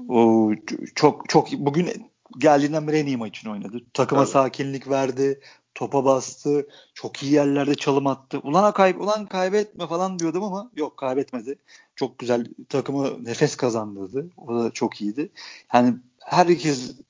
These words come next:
Speaker 1: çok çok iyiydi. Hepsinden Allah
Speaker 2: Her
Speaker 1: razı
Speaker 2: maç
Speaker 1: olsun.
Speaker 2: bir Mensah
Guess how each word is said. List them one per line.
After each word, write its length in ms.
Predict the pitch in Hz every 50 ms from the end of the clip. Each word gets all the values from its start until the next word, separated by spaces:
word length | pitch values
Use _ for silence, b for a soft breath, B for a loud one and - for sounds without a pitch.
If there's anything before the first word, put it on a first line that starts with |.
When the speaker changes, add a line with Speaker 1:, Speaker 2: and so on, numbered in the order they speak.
| _ -
Speaker 1:
çok 280 | - - 139 - -
çok 200 | - 113 - -
iyiydi. 240 | 107 104 104 117 135
Hepsinden 340 | 135 135 - 131 127 123 120
Allah 240 | 117 117 117 117 117
Speaker 2:
Her 80 | 120
Speaker 1:
razı 220 | 113 113 113 113 120
Speaker 2:
maç 120 | 123 110
Speaker 1:
olsun. 200 | - - - 170
Speaker 2:
bir 520 | 156 151 - - - - - - - - 165
Mensah 340 | 165 160 - - 156 143